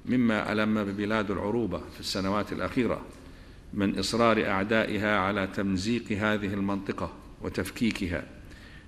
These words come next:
وإبقائها في مرحلة أو في مرحلة ما بين الحياة والموت، يشعلون نار الفتنة وحرائق الح-، وحرائق الحروب،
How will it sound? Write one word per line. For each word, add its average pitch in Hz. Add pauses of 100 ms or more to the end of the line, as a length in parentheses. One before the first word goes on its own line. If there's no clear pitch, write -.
(100)
وإبقائها 101
في 104
مرحلة 101 (180)
أو 101
في 98
مرحلة 101 (100)
ما 101
بين 117
الحياة 104
والموت، 98 (680)
يشعلون 104
نار 104
الفتنة 107 (600)
وحرائق 101
الح-، 90
وحرائق 107
الحروب، 107